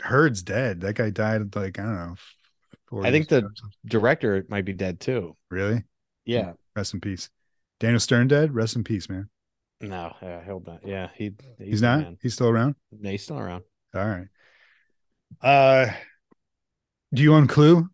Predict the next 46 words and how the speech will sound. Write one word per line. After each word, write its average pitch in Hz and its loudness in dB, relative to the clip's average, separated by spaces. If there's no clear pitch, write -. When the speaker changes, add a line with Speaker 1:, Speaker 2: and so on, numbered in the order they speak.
Speaker 1:
That's 120 -2
the 123 -4
movie 127 2
today. 95 -4
Do 104 -8
you 107 0
own 113 4
that? 165 4
Speaker 2:
Yeah, 95 0
I 123 0
own 110 -6
Clue. 95 -16
Yeah. 95 -10
Speaker 1:
I 139 -8
think 208 -2
Speaker 2:
It's 190 6
a, 175 8
Speaker 1:
I 160 8
Speaker 2:
it's 165 4
a, 160 2
it's 175 4
a 180 6
badass 135 4
D 113 0
V 98 -4
D. 95 -4
It, 117 2
that's 147 2
Speaker 1:
Is - -
Speaker 2:
one 127 4
Speaker 1:
it? 139 4
Speaker 2:
that 110 -2
y-, 117 0
that 113 2
you 104 -6
should 180 2
have. 95 -4
Speaker 1:
Yeah. 95 -6
Speaker 2:
Yeah, 101 2
because 104 -2
of 95 -2
the, 95 -6
uh, 90 -4
the 123 2
ending, 101 -2
uh, 85 -4